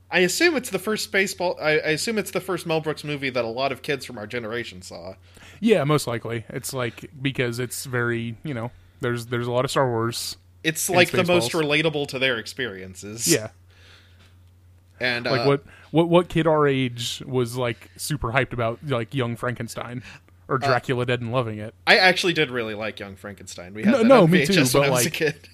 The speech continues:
Speaker 2: just, like, on, on its face, like,
Speaker 1: Yeah,
Speaker 2: you see
Speaker 1: yeah.
Speaker 2: Young Frankenstein, you're like, "Eh," but then you see Spaceballs, you're like, "Ooh, that looks like Star Wars."
Speaker 1: Yeah, uh, I will say, yeah, Young Frankenstein has a lot more jokes that go over the head of, of young kids than, uh,
Speaker 2: <laughs>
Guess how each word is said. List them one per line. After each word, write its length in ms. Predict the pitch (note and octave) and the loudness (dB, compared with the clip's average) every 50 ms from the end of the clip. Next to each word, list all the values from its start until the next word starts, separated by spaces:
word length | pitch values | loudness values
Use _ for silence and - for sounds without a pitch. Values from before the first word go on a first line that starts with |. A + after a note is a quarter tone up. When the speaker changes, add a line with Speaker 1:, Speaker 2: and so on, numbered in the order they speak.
| - | -2
Speaker 2:
just, 220 | D#3 E3+ G3 D#3+ F3+ | 2 4 4 4 4
like, 160 | F3+ D#3+ D#3 | 2 2 4
on, 220 | E3+ E3 D#3+ D#3 | 4 2 2 4
on 180 | D3+ F3 E3 D3 | 4 4 4 4
its 160 | B2+ - - | 2 0 -2
face, 400 | - E3+ C#3 A#2 - - - - | -2 -2 -2 -4 -6 -8 -8 -6
like, 340 | C#3 B2 A#2+ A#2+ A2 - - - _ _ - | -6 -6 -6 -6 -8 -12 -16 -20 _ _ 6
Speaker 1:
Yeah, 280 | F3 F#3 F#3 E3 D#3 | 10 12 12 12 10
Speaker 2:
you 40 | D3 | 8
see 40 | C3+ | 6
Speaker 1:
yeah. 120 | C3+ B2 - | 4 4 4
Speaker 2:
Young 160 | D3+ D3 D3 | 2 2 2
Frankenstein, 580 | B2+ - E3 D#3+ C3+ D3+ C3 - C#3+ C3 B2+ B2+ | 2 2 2 2 2 2 0 0 0 0 0 0
you're 100 | B2 B2 | 0 0
like, 220 | B2 B2 B2 - | 0 0 -2 -2
"Eh," 340 | F3+ G3 G3+ G#3 G3 F#3+ F#3+ E3+ - | 0 2 2 2 2 2 0 0 -2
but 180 | - C#3+ C#3 C3+ | -4 -4 -2 -2
then 80 | C#3+ C#3+ | -2 -2
you 80 | B2+ | -2
see 100 | A2+ - | -4 -6
Spaceballs, 400 | B2 - - F#3+ F#3 - C3 B2 A#2+ | -6 -2 0 0 0 0 0 -2 -2
you're 80 | A#2+ A#2 | -4 -6
like, 60 | - | -4
"Ooh, 140 | G3+ A3+ D#3+ | -2 -2 0
that 140 | C#3+ D3+ D3+ | 0 0 -2
looks 120 | C#3 - | -4 -6
like 120 | - - - | -8 -8 -4
Star 180 | - C#3+ C#3 | 0 0 0
Wars." 440 | B2 A2 G#2+ A2+ B2 - - - - - _ - | 0 -2 -4 -6 -6 -6 -8 -10 -12 -14 _ 4
Speaker 1:
Yeah, 440 | F#3+ G3 G3 F3+ E3 D3+ C#3+ C#3 D3 - G3+ G3 - - - - | 6 8 8 8 8 6 2 0 -6 -12 -16 -20 -20 -16 -8 -4
uh, 280 | D#3+ D#3+ D3 D3 C#3+ - | 0 0 2 0 0 2
I 80 | D3+ E3+ | 2 2
will 120 | E3+ E3 D#3 | 2 2 0
say, 300 | - - D#3 C#3+ C3+ A2+ | 0 2 2 2 2 2
yeah, 160 | A#2+ B2+ A#2 | 0 -2 -2
Young 240 | A2+ A#2 D3 D#3+ E3 | -2 -2 -2 -2 -2
Frankenstein 480 | - F3+ D#3 - C3+ - - D3 C3+ | -2 -4 -4 -4 -4 -4 -2 -2 0
has 160 | C3 C3 B2+ B2+ | 0 -2 -4 -4
a 40 | |
lot 200 | A#2 B2 B2 A#2 | -4 -6 -6 -6
more 120 | A2+ A#2+ A2+ | -6 -8 -8
jokes 280 | - A2+ A2+ G#2+ G#2+ - | -6 -6 -8 -8 -8 -10
that 100 | - A2 | -10 -10
go 160 | G2 A2+ G#2+ A2 | -8 -6 -6 -6
over 160 | G#2+ G2 G#2 | -6 -8 -10
the 120 | G2 G2 F#2+ | -10 -10 -8
head 160 | G#2+ G#2+ G#2 G2 | -8 -8 -8 -8
of, 300 | G#2 G2+ G2+ - - - - | -10 -10 -12 -16 -20 -18 -16
of 140 | A2 G#2+ G2+ | -16 -14 -12
young 180 | A2 G#2 F#2+ | -12 -12 -12
kids 400 | G2+ - G2 F#2 F#2+ F#2+ - - | -12 -14 -14 -14 -14 -14 -14 -14
than, 200 | - G#2 G2+ F#2+ | -12 -12 -12 -12
uh, 120 | F#2+ F2+ F2+ | -4 2 4
Speaker 2:
<laughs> 80 | F3+ | 4